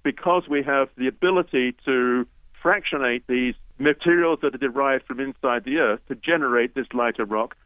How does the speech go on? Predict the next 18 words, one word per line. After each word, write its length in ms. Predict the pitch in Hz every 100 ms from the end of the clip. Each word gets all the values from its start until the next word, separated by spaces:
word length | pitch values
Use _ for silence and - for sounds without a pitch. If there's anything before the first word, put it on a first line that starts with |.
| _ -
And 140 | 165 160
that 220 | 214 -
involves 460 | 185 165 151 147 -
water 420 | 127 139 131 110
because 340 | 98 113 127 -
we 140 | 127
require 580 | 120 127 156 151 147 139 - _ _ -
a 100 | 120 -
source 200 | 190 196
material 480 | 147 131 139 120 113
to 100 | 127
melt 340 | 110 120 120 -
that 140 | 120 -
has 320 | 135 123 123 - - - - _ -
some 260 | 165 156
water 400 | 135 127 123 - 117
in 180 | 143
it. 140 | 110